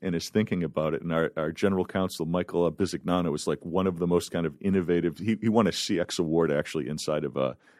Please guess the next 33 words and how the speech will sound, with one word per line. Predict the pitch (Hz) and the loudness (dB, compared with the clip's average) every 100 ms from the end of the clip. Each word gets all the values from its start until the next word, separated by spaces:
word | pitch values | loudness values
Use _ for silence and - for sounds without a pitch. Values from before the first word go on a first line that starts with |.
| _ _ | _ _
C | - 92 | 0 2
A | 90 | 2
for | 87 | 0
being | 78 78 | -4 -4
such | - 82 80 | -2 -4 -4
a | |
thought | - 87 - | 2 2 2
leader | 80 78 - - | -2 -4 -4 -6
with | 82 78 | -4 -4
us | - | -4
around | 78 82 85 | -2 0 0
this. | 76 - - _ _ _ _ | -2 -6 -12 _ _ _ _
If | - | 0
that's | 117 117 120 | 4 4 4
how | 98 | 2
the | 87 | 2
legal | 90 98 92 82 | 2 4 2 2
team | - 82 | -2 -2
is | 76 - | -4 -4
thinking | 80 73 78 | -6 -4 -8
about | 69 76 73 | -4 -4 -4
it, | - | -4
like, | 80 87 | -6 -2
imagine | 82 90 87 85 | 0 2 0 -2
what's | 85 - | -6 -6
going | 82 78 80 | -6 -4 -2
on | 80 | -2
in | 78 | -4
sales, | - 82 80 78 - | -2 0 0 -2 -4
marketing, | 80 76 76 78 | -4 -4 -6 -10
support, | - - 82 80 - | -12 -8 -6 -6 -4
customer | 82 - 73 | -6 -4 -10
success, | - - 87 85 | -8 -6 -4 -4